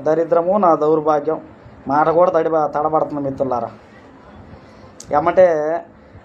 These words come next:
కొద్దిగా వర్క్ బ్యాలెన్స్ ఉందని చెప్పి ఆదివారం ఎల్లుండ ఈ టైంలో ఏమో, ఆ, దగ్గర దగ్గర ఎనిమిది ఆ టైంలో, ఆ, ఎప్పుడు చేతికి వచ్చే అటాక్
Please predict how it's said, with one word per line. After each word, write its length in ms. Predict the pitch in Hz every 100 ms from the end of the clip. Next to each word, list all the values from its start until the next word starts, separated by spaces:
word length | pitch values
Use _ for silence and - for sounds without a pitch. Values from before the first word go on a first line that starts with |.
| - -
కొద్దిగా 280 | 160 165 170
వర్క్ 220 | 170 208
బ్యాలెన్స్ 380 | 185 185 180 175
ఉందని 300 | 170 170 165
చెప్పి 180 | 165
ఆదివారం 400 | 175 175 180 170
ఎల్లుండ 420 | 165 160 170 160 - -
ఈ 100 | 151
టైంలో 380 | 160 170 175 170
ఏమో, 240 | 160 143 - - - - 143
ఆ, 340 | 147 147 143
దగ్గర 160 | 147 160
దగ్గర 160 | 165 160
ఎనిమిది 380 | 156 160 160
ఆ 100 | 156
టైంలో, 440 | 151 160 165 151 143 - - - - - - - -
ఆ, 80 | 156
ఎప్పుడు 680 | 151 180 185 247 240 208 214
చేతికి 400 | 214 220 220 214
వచ్చే 540 | 208 208 190 175 175
అటాక్ 400 | 175 196 190